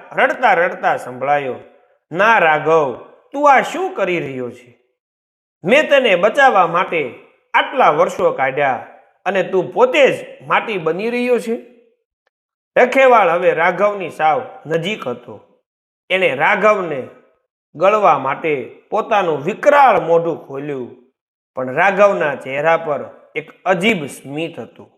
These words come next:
રાઘવનું શરીર નીચેથી ધીમે ધીમે માટીમાં ફેરવાઈ રહ્યું હતું, પણ એના હાથમાં રહેલો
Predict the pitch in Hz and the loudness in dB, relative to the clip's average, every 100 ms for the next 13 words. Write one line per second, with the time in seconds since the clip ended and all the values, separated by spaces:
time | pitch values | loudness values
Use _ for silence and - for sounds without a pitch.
0 | _ _ _ _ _ _ _ _ - 233 | _ _ _ _ _ _ _ _ 0 2
1 | 233 254 202 143 - 135 175 147 117 _ | 6 4 4 -6 -10 -10 -8 -10 -14 _
2 | _ _ - 240 254 214 156 139 120 165 | _ _ -10 -10 -4 -4 -4 -8 -8 -4
3 | 190 131 127 143 147 123 - _ _ _ | -2 -4 -4 -4 -4 -6 -12 _ _ _
4 | _ 170 254 262 240 185 151 156 160 175 | _ -2 0 0 -2 -2 -2 -2 -2 0
5 | 180 139 123 123 160 139 - 117 107 _ | 0 0 -4 -6 -6 -6 -10 -18 -20 _
6 | _ _ _ _ 143 - 214 240 160 135 | _ _ _ _ -8 -2 0 2 2 2
7 | 180 220 208 160 135 131 147 156 131 | 0 -2 -2 0 -2 -4 -4 -4 -6